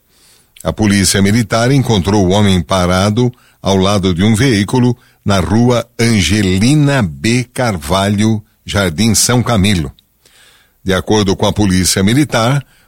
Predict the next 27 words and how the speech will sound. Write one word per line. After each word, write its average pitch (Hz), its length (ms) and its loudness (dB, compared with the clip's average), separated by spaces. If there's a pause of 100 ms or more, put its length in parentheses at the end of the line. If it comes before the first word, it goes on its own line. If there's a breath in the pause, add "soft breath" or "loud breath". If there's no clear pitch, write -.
(100)
o 92 80 -2
homem 113 300 2
teria 104 340 0
ficado 92 520 0
nervoso 123 1200 2 (320 soft breath)
com 98 100 -2
a 98 40 2
aproximação 101 840 0
dos 85 280 -2
policiais 113 880 0 (340 soft breath)
e 107 160 2
esse 123 260 0
comportamento 117 920 0
chamou 107 480 2
a 110 40 2
atenção 104 840 0 (400)
da 95 140 0
P - 120 -4
M. 82 380 -2 (600 soft breath)
Com 98 260 2
ele 120 240 2
foram 110 240 0
encontrados 90 800 0
quatrocentos 101 1000 0
e 101 100 0
trinta 98 420 -2
reais 85 640 -2